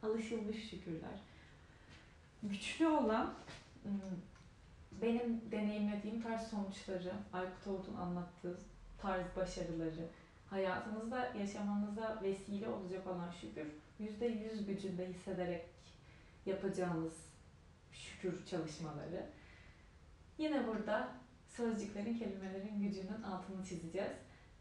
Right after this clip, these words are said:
Aklınızdan geçirmek müthiş, harika etkili oluyor ki ben bu kitap okuduğumda yaptığım şey hep gece kendi kendime aklımdan geçirerek yapıyordum. Yüksek sesle yapmıyordum.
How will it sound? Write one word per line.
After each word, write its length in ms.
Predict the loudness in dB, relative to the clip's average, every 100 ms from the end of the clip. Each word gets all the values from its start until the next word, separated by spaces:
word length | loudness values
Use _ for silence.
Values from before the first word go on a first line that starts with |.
| -10 2
Aklınızdan 720 | 2 2 -2 -2 0 0 2
geçirmek 560 | 2 0 0 0 -2 -6 -14 -18 -20 -16 -10
müthiş, 580 | -2 0 0 -4 -4 -10 -14 -18
harika 500 | -4 4 6 6 4
etkili 360 | 0 0 -4 -2
oluyor 380 | 0 0 0 0
ki 100 | 2
ben 140 | 2 2
bu 200 | -4 -6 -12 -18 -20 -18
kitap 260 | -6 -4 -2
okuduğumda 400 | -4 -4 -4 0
yaptığım 380 | 0 0 -4 -2
şey 200 | -2 -2
hep 180 | 0 0
gece 300 | 0 0 0
kendi 260 | 2 2
kendime 300 | 0 -2 -2
aklımdan 540 | -2 -2 0 2 2 2
geçirerek 460 | 0 0 0 0
yapıyordum. 380 | -4 -2 0 0
Yüksek 320 | -2 -2 -2
sesle 320 | 0 -2 0
yapmıyordum. 640 | -2 -2 -2 -4 -2 -4